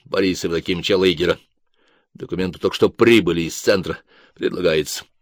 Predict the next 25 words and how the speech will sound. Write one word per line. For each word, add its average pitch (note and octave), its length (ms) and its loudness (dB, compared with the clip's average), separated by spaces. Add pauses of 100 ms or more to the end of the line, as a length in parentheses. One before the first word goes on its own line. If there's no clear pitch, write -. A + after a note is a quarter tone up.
(240)
уточнить C3+ 840 2
анкетные G#2+ 640 2
данные F#2+ 480 2
полковника F#2+ 720 2
Лыгера, F2 480 2 (440)
ибо B2+ 440 8
обнаружились D3+ 640 4
иностранные, B2 880 2
точнее, E2 360 -6
французские D3+ 760 2
корни. F#2+ 400 4 (640)
Среди F#2+ 260 -14
документов G#2+ 920 0 (800)
написанный F#2 520 -4
от F2+ 100 -6
руки G2+ 260 0
сигнал A2 580 2
без F2 280 -2
подписи - 600 -4 (340)
о - 120 -2
близости C3 560 4
Лыгера F2 460 2 (260)
к D2+ 40 -20
безродным D#2+ 600 -4
космополитам. C2 680 -12